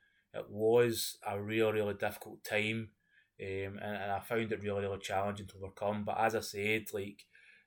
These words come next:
s-, putting it to the back of my mind and, and just kind of a shrug of my shoulders and moving on with it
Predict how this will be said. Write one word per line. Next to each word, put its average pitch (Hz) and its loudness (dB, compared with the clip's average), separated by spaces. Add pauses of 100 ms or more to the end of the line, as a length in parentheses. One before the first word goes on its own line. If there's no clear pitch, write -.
(440)
s-, - -8 (340)
putting 123 0
it 117 -4
to 110 -6
the 110 0
back 107 4
of 113 -12
my 104 -2
mind 110 0
and, 101 -2
and 95 -10
just 104 -4
kind 110 -2
of 107 -4
a 101 0
shrug 107 -4
of 107 -6
my 104 -2
shoulders 107 -2
and 104 -6
moving 104 -4
on 104 -2
with 120 2
it 123 4